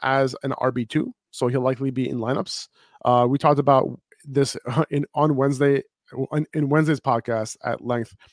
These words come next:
Uh, I am worried about him. Um, you know, he might not get a full workload, and, you know, we don't know what the injury is. You know, they, they're claiming that it was not the, the Lisfranc injury that,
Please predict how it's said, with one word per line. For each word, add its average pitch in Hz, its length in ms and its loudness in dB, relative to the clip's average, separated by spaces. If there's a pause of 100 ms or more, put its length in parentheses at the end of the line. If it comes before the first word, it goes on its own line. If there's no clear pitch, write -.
(280)
Uh, 123 120 2
I 135 200 2
am 151 100 4
worried 127 200 2
about 107 180 -2
him. 120 180 -6 (480)
Um, 123 480 2
you 135 120 0
know, 113 220 -2 (140)
he 131 160 -4
might 131 220 -2
not 131 160 -2
get 135 120 -2
a 123 40 -4
full 131 200 0
workload, 123 440 2 (480)
and, 127 540 0
you 139 100 0
know, 110 320 -4
we 151 140 6
don't 165 120 6
know 147 80 4
what 135 160 2
the 131 80 0
injury 120 340 0
is. 120 520 -2
You 135 100 0
know, 117 120 0
they, 123 180 -2
they're 147 200 2
claiming 151 320 4
that 139 140 4
it 131 140 -2
was 123 240 -2
not 120 340 0 (640)
the, 123 640 -2
the 135 120 -2
Lisfranc 127 540 -2
injury 139 440 2
that, 120 140 0